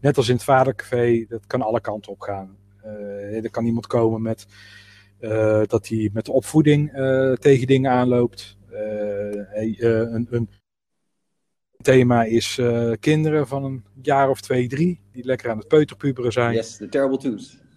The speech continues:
Speaker 1: The terrible twos en de, "ik ben drie en ik doe het nog niet".
Speaker 2: Ja.
Speaker 1: Eh, dus ja, die, die, ehm,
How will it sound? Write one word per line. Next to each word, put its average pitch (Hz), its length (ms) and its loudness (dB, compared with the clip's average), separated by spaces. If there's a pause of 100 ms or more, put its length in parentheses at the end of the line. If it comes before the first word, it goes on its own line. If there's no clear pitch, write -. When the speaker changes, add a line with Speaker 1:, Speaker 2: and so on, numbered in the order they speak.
(400)
Speaker 1:
The - 120 -8
terrible 147 360 6
twos 175 480 8
en 135 200 -2
de, 127 440 4
"ik 123 180 -4 (180)
ben 123 160 0
drie 131 200 -2
en 127 80 0
ik 117 140 -4
doe 127 80 -2
het 123 100 -4
nog 147 160 -4
niet". 170 220 -2
Speaker 2:
Ja. 127 180 -4 (500)
Speaker 1:
Eh, 143 440 2
dus - 440 -4
ja, 139 220 0
die, 135 240 -8
die, 139 320 -16
ehm, 135 720 -2